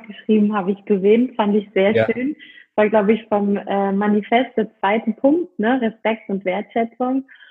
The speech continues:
Speaker 2: Ja.
Speaker 1: Und ich fand's auch super toll, dass du auch geschrieben hast, wie, ähm, wie wertschätzt du dich selber?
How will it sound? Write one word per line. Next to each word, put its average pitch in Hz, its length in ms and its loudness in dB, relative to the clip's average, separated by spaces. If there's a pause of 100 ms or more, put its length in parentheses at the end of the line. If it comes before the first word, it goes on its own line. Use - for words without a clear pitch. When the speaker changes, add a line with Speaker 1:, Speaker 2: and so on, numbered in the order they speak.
(140)
Speaker 2:
Ja. 104 100 -4
Speaker 1:
Und 214 80 2
ich 262 120 4
fand's 254 220 0
auch 233 220 0 (180)
super 262 400 2
toll, 220 200 0
dass 214 180 -2
du 190 80 -2
auch 202 160 -4
geschrieben 220 440 0
hast, 214 260 -4
wie, 220 500 2 (880)
ähm, 202 800 -4
wie 226 320 4
wertschätzt 240 580 0
du 208 60 -2
dich 202 280 -2
selber? 214 680 0